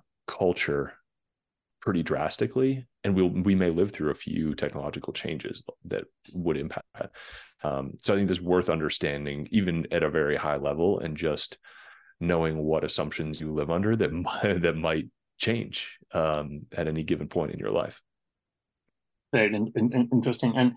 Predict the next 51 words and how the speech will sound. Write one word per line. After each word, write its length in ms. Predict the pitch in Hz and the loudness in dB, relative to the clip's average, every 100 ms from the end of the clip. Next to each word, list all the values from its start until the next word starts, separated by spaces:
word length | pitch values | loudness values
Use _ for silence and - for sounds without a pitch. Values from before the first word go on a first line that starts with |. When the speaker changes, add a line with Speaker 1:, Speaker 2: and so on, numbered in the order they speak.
| - _ - | -2 _ 0
Speaker 2:
uh, 140 | 139 | 0
you 200 | 143 139 | 2 2
know, 300 | 156 143 139 139 | 2 2 2 2
another 220 | 131 143 | 4 4
thing 180 | 143 135 | 4 4
which 280 | 117 110 - | 2 -2 -6
the 60 | |
book 220 | 104 120 - | -2 -2 2
talked 220 | 110 - | 0 2
about 240 | 107 104 | 2 2
was 300 | 98 95 - | 2 -2 0
youth 220 | 107 120 117 | 2 2 0
extension. 800 | - - - 98 - 143 160 - | -6 -6 -4 -4 0 -2 -2 0
Uh, 300 | 107 101 98 - _ _ _ | 2 2 0 -4 _ _ _
um, 220 | 107 104 | 0 2
Speaker 1:
Mm. 180 | 87 80 - - - 120 | 0 -4 -8 -16 -10 -4
Speaker 2:
I'm 60 | |
quite 160 | 139 170 | 0 0
a 40 | |
fan 200 | - 120 | 0 2
of 220 | 123 107 - | 2 0 0
Brian 300 | 101 101 101 | 0 2 0
Johnson 400 | 95 90 104 101 - | -2 -6 -8 -8 -2
from 360 | 92 90 90 | 2 4 4
Braintree. 480 | 90 90 90 104 90 | 2 0 0 2 2
I 40 | 90 | 2
think 140 | 101 | 0
he's 140 | 101 | -2
doing 240 | - 104 104 - | 0 0 0 0
a 120 | 110 107 | 2 2
very 200 | 113 127 | 2 4
interesting 380 | 143 147 - 131 | 4 4 2 2
experiment. 640 | 92 - - 95 117 190 - _ _ - | 0 -4 -2 2 2 2 -2 _ _ 0
But 100 | 127 | 2
do 60 | |
you 80 | 220 | 4
think 260 | 277 247 - | 6 4 2
Speaker 1:
Yeah. 220 | 73 73 | 0 -2
Speaker 2:
human 480 | - 143 - 185 170 | -4 -6 -6 -8 -4
beings 320 | 180 180 170 - | -4 -2 -4 -4
can 220 | 139 135 95 95 | -2 0 2 0
live 180 | 110 | 2
up 160 | 147 147 - | 2 2 6
to 160 | 160 | 6
hundred, 460 | - 104 113 120 117 | 6 2 4 2 2
hundred 220 | 104 110 | 0 -2
twenty, 200 | 113 107 | -2 -2
hundred 220 | 104 104 | 0 -2
fifty 180 | 110 - | -4 -2
years, 340 | 104 98 107 107 | 0 2 2 0
which, 240 | 92 - | -2 -6